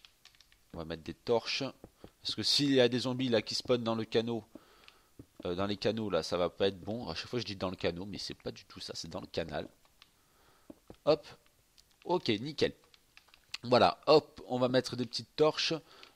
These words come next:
Euh, là, ok, donc là c'est ouvert, nickel. <clears throat> Pardon. Euh, ok, donc là c'est allumé, super bueno, c'est bueno complet. Voilà, donc ce que je vais faire, je vais faire une source d'eau infinie.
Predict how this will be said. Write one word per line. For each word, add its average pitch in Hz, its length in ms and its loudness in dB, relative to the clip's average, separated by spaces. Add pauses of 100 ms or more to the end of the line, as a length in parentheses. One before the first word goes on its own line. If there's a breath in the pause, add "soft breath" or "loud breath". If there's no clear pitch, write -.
(100)
Euh, 113 120 2
là, 120 200 4
ok, 113 200 -4
donc 98 260 -8
là 120 100 2
c'est - 160 -4
ouvert, 107 340 0
nickel. 127 600 -2 (600 loud breath)
<clears throat> 165 400 6
Pardon. 104 320 0 (1300)
Euh, 95 400 2
ok, 107 260 -4
donc 90 200 -4
là 95 100 2
c'est - 180 -2
allumé, 107 560 -4
super 110 380 -2
bueno, 101 460 -4
c'est - 440 2
bueno 156 500 0 (400)
complet. 127 360 2 (600 loud breath)
Voilà, 139 340 8 (200)
donc 156 360 -2 (140)
ce - 140 -8
que 170 80 -2
je 151 80 -2
vais 156 60 -2
faire, 147 180 4
je 117 60 -2
vais 117 60 -4
faire 120 180 0
une 113 120 -8
source 104 180 -6
d'eau 110 140 -6
infinie. 107 600 -8